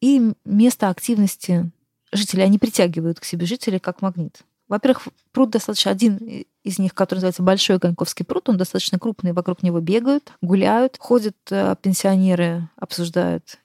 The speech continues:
теку-, повестку дня, сидят мужики с уточками. Вот. Ну, в общем, там жизнь. Собаки,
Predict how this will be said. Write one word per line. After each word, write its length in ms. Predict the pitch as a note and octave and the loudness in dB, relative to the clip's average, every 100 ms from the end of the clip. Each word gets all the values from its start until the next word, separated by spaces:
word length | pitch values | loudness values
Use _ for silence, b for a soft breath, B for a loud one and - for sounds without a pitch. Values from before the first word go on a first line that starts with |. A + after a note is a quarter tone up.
| - | -12
теку-, 300 | - - - | -12 -14 -8
повестку 460 | F#3 F3 E3+ - | -4 -2 -4 -6
дня, 300 | E3+ F#3 C#4+ - _ B B B - | -4 -2 -2 -6 _ B B B -10
сидят 420 | - F#3 G#3+ - | -2 2 2 4
мужики 560 | F#3 F3+ - G#3 C#4+ C4+ | 2 2 -2 -2 -2 -4
с 120 | - - | -8 -8
уточками. 720 | A#3+ B3 - - A#3+ A#3 B3 _ | -6 -4 -4 -2 0 2 0 _
Вот. 360 | F#3+ G#3 G3+ - | -4 -2 -2 -2
Ну, 80 | A3+ | 0
в 20 | |
общем, 200 | - G#3 | 2 2
там 220 | C4 B3+ | 6 6
жизнь. 360 | G#3 E3+ D#3 D#3+ _ | 4 2 -2 -4 _
Собаки, 640 | - E3 E3+ B3+ - A3 | -4 0 2 0 0 -6